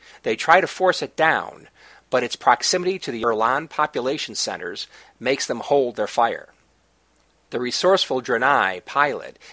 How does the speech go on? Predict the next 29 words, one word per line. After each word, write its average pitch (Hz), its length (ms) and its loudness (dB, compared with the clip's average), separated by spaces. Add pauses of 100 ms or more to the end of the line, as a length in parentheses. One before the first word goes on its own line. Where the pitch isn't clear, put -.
is 117 160 -4
able 143 240 0
to - 140 -8
ignite 110 500 -4
her 127 140 -2
vented 123 480 -8
plasma 160 640 -2 (260)
to 120 140 -4
gain 147 440 -4
a 143 80 -4
lead 131 440 -8
on 104 180 -4
her 113 140 -2
pursuers. - 760 -10 (1080)
Geordi 156 340 2
recognizes 110 720 -4
a 90 60 -10
serious 143 500 -4
energy 139 360 -6
buildup 98 520 -8 (160)
in 113 120 -8
the 110 80 -8
stolen 104 400 -2
shuttle. - 340 -6 (1040)
It 123 140 -6
has 143 240 4
a 113 40 -2
dirty 151 360 2
bomb, 110 580 0